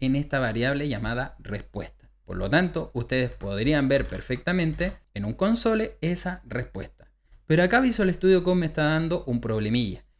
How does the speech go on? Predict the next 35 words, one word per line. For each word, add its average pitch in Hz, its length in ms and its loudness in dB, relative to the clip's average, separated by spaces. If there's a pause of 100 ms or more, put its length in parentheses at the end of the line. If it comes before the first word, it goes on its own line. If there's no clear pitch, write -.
(180)
y 131 100 2
me 156 140 4
dice 185 340 0
que 185 140 0
await 214 340 0 (300)
solo 247 420 0
puede 165 260 2
vivir 151 400 0
en 107 160 -4
este 226 280 0
scope 247 420 -2 (160)
siempre 262 520 2
y - 20 -2
cuando 123 560 -2
la 175 320 0
función 143 760 -2
sea 202 500 -4
async. 113 480 -4 (120)
Para 104 300 -4
que 113 240 -6
await 110 540 0 (200)
pueda 135 280 4
vivir 113 380 0
dentro 107 500 -2
de 175 40 2
esta 196 180 -2
función, 233 560 0
como 156 280 0
regla, 190 540 0
tiene 160 420 0
que 160 120 -2
ser 131 360 -2
una 127 200 0
función 120 520 -6
async. - 520 -8